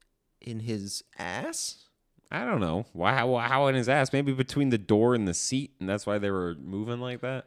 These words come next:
Speaker 1: They were definitely having sex. Either way,
Speaker 2: Her, her
Speaker 1: regardless of whether Christian believes in it or not,
Speaker 2: her
Speaker 1: they immediately die, just like the, just like Friday
Speaker 2: her
Speaker 1: the Thirteenth or
Speaker 2: bazooms were
Speaker 1: something.
Speaker 2: out. That's for sure.
Speaker 1: That is true.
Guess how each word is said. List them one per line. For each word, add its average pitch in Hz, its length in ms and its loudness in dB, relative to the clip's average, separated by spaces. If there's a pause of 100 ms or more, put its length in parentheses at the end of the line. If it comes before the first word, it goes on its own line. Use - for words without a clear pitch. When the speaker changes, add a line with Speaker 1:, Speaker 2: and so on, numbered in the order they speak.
Speaker 1:
They 120 100 2
were 139 80 6
definitely 123 220 2
having 104 160 -4
sex. - 300 -8
Either 160 180 6
way, 110 240 4 (580)
Speaker 2:
Her, 131 320 8
her 120 260 6
Speaker 1:
regardless 160 380 6
of 180 60 0
whether 120 160 4
Christian 120 260 -6
believes 117 240 -2
in 139 60 -4
it 139 40 -2
or 147 120 -2
not, 120 400 -2 (800)
Speaker 2:
her 110 320 6
Speaker 1:
they 160 160 12
immediately 156 420 6
die, 123 340 8
just 131 280 2
like 131 180 2
the, 123 180 0
just 135 240 0
like 127 160 2
Friday 123 280 2
Speaker 2:
her 131 80 8
Speaker 1:
the 123 140 6
Thirteenth 127 360 8
or 127 40 4
Speaker 2:
bazooms 104 180 2
were 92 140 4
Speaker 1:
something. 80 220 0
Speaker 2:
out. 78 60 -10 (160)
That's 101 400 -4
for 80 180 -8
sure. 65 480 -8 (140)
Speaker 1:
That 92 220 -6
is 117 120 -6
true. 76 360 -14